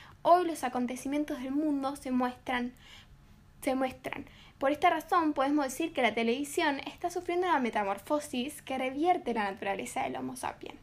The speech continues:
También creo que es significante diferenciar el efecto que tiene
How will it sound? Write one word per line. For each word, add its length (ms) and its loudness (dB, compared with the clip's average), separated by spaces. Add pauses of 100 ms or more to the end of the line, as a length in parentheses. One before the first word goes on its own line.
(420)
También 360 2
creo 500 4
que 260 -2
es 300 -10
significante 880 0
diferenciar 840 0
el 120 -4
efecto 380 -6
que 120 0
tiene 260 -6